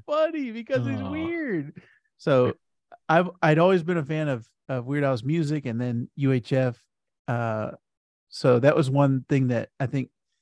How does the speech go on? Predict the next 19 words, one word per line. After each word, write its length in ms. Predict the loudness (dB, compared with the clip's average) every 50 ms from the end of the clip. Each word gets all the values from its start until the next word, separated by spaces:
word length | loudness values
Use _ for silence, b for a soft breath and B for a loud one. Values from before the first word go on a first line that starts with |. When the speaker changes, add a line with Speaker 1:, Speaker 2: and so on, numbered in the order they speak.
| _ _ _ _ _
Speaker 1:
when 180 | 2 4 4 6
Rob 240 | 8 8 8 8 6
and 100 | 4 2
I 100 | 2 2
first 280 | 0 -2 -2 -2 -2
met, 300 | -2 -2 -2 -2 -4 -8 -8 -8
that 100 | -6 -4
was 100 | -4 -4
one 140 | -2 -2 -2
of 60 | -2
those 180 | -2 -2 -2 -2
things 220 | -4 -6 -6 -4
that, 140 | -6 -10 -10 -12 _ _ _
that 180 | 0 0 0 2
we 260 | 2 2 2 2 2
bonded 420 | 2 2 2 2 2 0 0 -2 -2
over. 340 | -4 -4 -6 -8 -10 -12 b b b b b b b b _ _ _
Um, 380 | -6 -4 -4 -4 -6 -8 -10 -12
so 400 | -4 0 2 4 4 4 2 -2